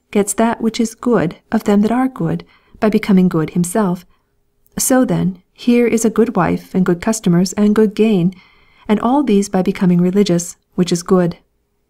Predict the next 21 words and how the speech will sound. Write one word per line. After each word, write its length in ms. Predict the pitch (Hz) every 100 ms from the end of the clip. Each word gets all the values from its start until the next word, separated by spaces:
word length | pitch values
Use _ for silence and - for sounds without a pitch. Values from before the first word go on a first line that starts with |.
| _
Therefore, 540 | 202 196 190 165 151 - _ _ _ _
to 60 | 196
become 360 | 208 - 254
religious 460 | 277 254 202 170 170
to 100 | -
get 180 | 190 180
all 240 | 196 214
these 440 | 214 190 165 170 -
is 160 | 196 190
a 80 | 185
good 320 | 175 220 226
and 160 | 202 196
profitable 440 | 220 202 175 160
design. 560 | 170 170 175 165 165 - _ _ _ _ _ _ _ _ _ _ _ _ _ _ _ _ _
This 160 | 214 196
answer 500 | 208 226 240 170 170
thus 240 | 180 190
made 300 | 202 202 190
by 160 | 175 175
Mister 320 | 175 180 170
Moneylove 600 | 170 202 190 165 165 -